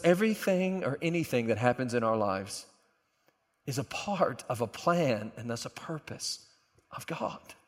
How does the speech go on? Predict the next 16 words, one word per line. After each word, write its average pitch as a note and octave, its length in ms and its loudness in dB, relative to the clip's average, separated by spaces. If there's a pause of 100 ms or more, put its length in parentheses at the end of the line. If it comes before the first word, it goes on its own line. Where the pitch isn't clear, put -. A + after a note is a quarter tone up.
(1200)
God F3+ 600 2
is D3+ 160 -2
still C#3 800 2
in B2 420 -2 (400)
control. F3 840 -4 (1800)
So - 220 -6
let D3+ 220 4
him C#3+ 260 -2
have G#2 760 -2 (1120)
what A2+ 160 -10
controls G2+ 600 -6
you. G2+ 200 -8 (1700)
What F3 180 -4
you G3+ 80 0
think A3+ 320 0
about, G#2 480 -4